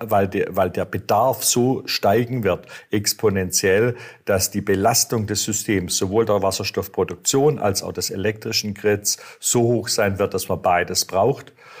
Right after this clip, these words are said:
Und dann in der Zeit nach zweitausendfünfunddreißig wird's dann entscheidend sein, wie wir uns in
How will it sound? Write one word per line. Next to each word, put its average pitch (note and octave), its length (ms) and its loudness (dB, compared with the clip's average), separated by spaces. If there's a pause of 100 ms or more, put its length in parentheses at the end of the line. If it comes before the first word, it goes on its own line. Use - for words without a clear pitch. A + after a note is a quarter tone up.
(140)
Und G2 120 -2
dann C3+ 160 2
in C3+ 80 -2
der A#2 200 2
Zeit G2 360 2
nach G#2+ 320 2
zweitausendfünfunddreißig G2 1600 -2 (260)
wird's G2 280 0
dann G#2 200 2
entscheidend G2 640 0
sein, F2 440 -2 (280)
wie A#2+ 440 2 (160)
wir G#2 240 2
uns G2+ 280 0
in F2+ 320 -6